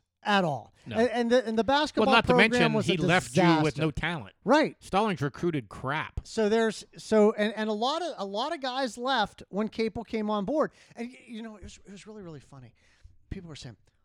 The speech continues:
Speaker 1: "Oh, um, oh, these, these guys that are leaving, you know, they, they must not think very much of Capel." No, Capel probably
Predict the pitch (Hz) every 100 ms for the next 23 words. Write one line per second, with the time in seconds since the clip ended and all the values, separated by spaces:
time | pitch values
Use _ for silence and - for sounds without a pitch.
0 | _ - 127 120 110 98 92 95 _ _
1 | _ _ - - 107 - 113 104 - 104
2 | 101 - - 107 98 101 98 _ 139 117
3 | 98 107 - _ _ - 123 131 131 -
4 | 98 - 107 - 101 104 101 - - 110
5 | - - _ 202 226 - _ - 277 381
6 | 403 392 339 302 320 277 254 -